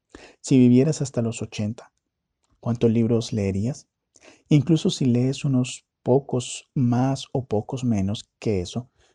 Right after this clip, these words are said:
todavía no son muchos, especialmente si se considera que en Estados Unidos se publican cientos de libros todos los días.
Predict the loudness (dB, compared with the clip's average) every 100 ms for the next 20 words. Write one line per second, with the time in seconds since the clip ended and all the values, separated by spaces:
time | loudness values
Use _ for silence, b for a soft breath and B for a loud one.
0 | _ 6 6 6 0 -2 -4 -8 -8 -4
1 | -4 -4 -14 -6 -2 0 0 2 2 2
2 | 2 -2 -6 -6 -4 -4 -2 0 0 -2
3 | -4 -6 -6 -4 -4 -2 -2 -2 -2 -6
4 | -6 -4 -4 -4 -6 -6 -2 0 0 -2
5 | -4 -2 -2 -2 -6 -10 -6 -4 -4 -4
6 | -4 -4